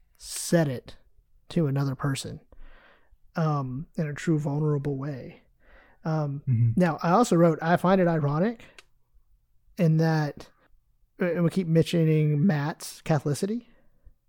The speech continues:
Speaker 1: I find it
Speaker 2: Mm-hmm.
Speaker 1: ironic that for Catholics, this level of vulnerability and honesty is what the sacrament of confession is about.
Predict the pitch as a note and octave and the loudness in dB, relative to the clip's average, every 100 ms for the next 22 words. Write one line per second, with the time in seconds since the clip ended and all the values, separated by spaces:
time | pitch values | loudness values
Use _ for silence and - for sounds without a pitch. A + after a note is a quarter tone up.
0 | _ _ - D3+ B2 - E3+ E3 E3 C#3+ | _ _ -4 2 4 4 6 6 4 0
1 | D3+ C#3+ - D3 - C#3+ D#3+ G#3+ - - | -6 -8 -6 -8 -6 -6 -4 -6 -8 -20
2 | - _ - - - - _ - E3 E3+ | -20 _ -20 -20 -20 -20 _ -4 -2 -2
3 | F3 D#3+ D#3+ D3+ C#3 D#3 D#3 C#3+ C#3+ D3+ | -2 2 4 4 4 2 4 2 0 0
4 | F#3+ C4 - _ - D#3+ D#3+ D#3 C#3+ D3+ | 0 -2 -8 _ 0 2 2 2 -2 -2
5 | E3+ F#3+ B3+ B3+ D#3 D3+ D3+ - - D3+ | -2 -2 0 2 2 0 -2 -4 -2 -2
6 | E3 D3+ D3 D3 - C3 E3 F3 F#3+ G3+ | 0 -2 -2 -4 -6 -8 -4 -2 -2 -4
7 | B3+ - | -6 -12